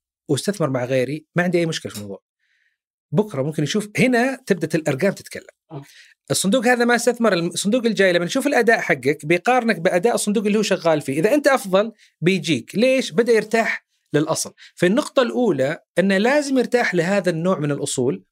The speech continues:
Speaker 1: ويقبل الاستثمار فيه. بالنسبة لي هذه منظومة المستثمرين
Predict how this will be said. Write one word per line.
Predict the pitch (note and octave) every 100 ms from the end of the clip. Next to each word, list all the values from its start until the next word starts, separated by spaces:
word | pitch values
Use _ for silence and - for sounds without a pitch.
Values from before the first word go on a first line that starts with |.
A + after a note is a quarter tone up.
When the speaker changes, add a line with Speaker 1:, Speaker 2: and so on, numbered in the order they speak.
| -
Speaker 1:
ويقبل | F3 B3+ A3+ G3+
الاستثمار | - C3+ - G2+
فيه. | - - - _ - - - _ _ _ -
بالنسبة | D3+ A#3 B3 A3+
لي | B3
هذه | G#3 A#3+ A#3 G#3+
منظومة | G3 F#3+ A#3 B3 A3+ A3+ - - _ _ _ F3+
المستثمرين | F3+ F#3 - E3 E3 E3 F#3+ A3+ B3 A3+